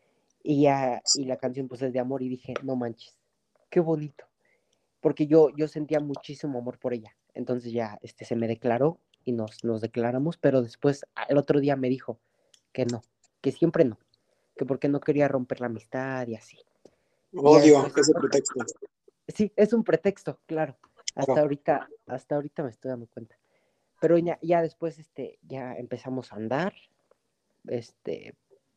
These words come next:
Speaker 1: después de eso, ¿no? Como que nos convencimos los dos. Bueno, yo la convencí. Y empezamos a andar y duramos dos años. Y la relación estuvo, estuvo bonita. Pero al final cortamos justo por,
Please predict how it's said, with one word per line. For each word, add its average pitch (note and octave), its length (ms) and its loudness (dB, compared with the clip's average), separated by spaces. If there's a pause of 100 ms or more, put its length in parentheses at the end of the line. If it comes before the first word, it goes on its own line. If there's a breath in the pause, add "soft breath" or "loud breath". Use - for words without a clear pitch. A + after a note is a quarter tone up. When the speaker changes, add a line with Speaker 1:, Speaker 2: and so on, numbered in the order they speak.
Speaker 1:
después - 560 0
de C#3+ 140 6
eso, B2+ 220 2
¿no? C3+ 160 -2
Como - 240 -4
que A#2+ 140 -2
nos A#2 180 -4
convencimos B2+ 640 2
los G#2 160 -10
dos. - 300 -16
Bueno, A2+ 200 -2
yo A#2 160 -2
la A#2 80 -4
convencí. - 420 -14 (800 soft breath)
Y C#3+ 100 6
empezamos C3 460 -2
a A#2 40 -8
andar B2 260 -2
y C#3+ 100 -2
duramos B2+ 480 -2
dos A#2+ 200 -6
años. D#3 480 -2 (920)
Y D3 80 0
la C3+ 160 2
relación C3+ 480 -6
estuvo, B2+ 520 -6 (200)
estuvo F3+ 260 -2
bonita. B2+ 480 -2 (720)
Pero B2 280 0
al A#2 120 -6
final C3 280 -6
cortamos C3 500 -4
justo - 320 -10
por, G#2+ 240 -10